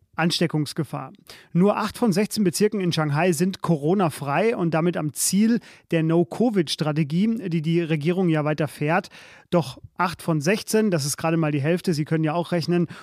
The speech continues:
und eintausendfünfhundert Neuinfektionen bei mehr als zwanzig Millionen Einwohnern. Sie ahnen es, für Lockerungen sei es zu früh,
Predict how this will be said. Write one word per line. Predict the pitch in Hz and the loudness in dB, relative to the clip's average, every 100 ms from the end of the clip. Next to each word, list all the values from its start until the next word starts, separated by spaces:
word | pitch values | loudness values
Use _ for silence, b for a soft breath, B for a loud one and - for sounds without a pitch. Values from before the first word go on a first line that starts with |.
| B | B
und | - 170 - | -2 -2 0
eintausendfünfhundert | 160 196 190 165 165 180 165 170 143 | -2 2 0 0 -2 -2 0 -2 0
Neuinfektionen | 156 196 202 170 - 165 165 160 | 0 0 0 -4 -4 -2 0 0
bei | 151 | 0
mehr | 151 170 | 0 -2
als | 165 - - | -2 -6 -6
zwanzig | - 165 - 175 | -2 0 0 -2
Millionen | 156 156 160 170 175 165 B B B _ | 0 2 2 2 2 0 B B B _
Einwohnern. | 160 196 180 180 180 185 - | 0 2 2 4 4 0 -2
Sie | 143 160 | -6 -4
ahnen | 143 180 196 | 0 0 0
es, | 185 180 - - | 0 -2 -4 -8
für | - 170 | -4 0
Lockerungen | 160 208 233 190 202 208 202 | 2 2 2 2 2 2 -2
sei | 175 147 156 170 | -4 -2 0 2
es | 165 - | 0 -2
zu | - 160 | -4 -6
früh, | - 165 226 175 131 | -4 2 4 4 0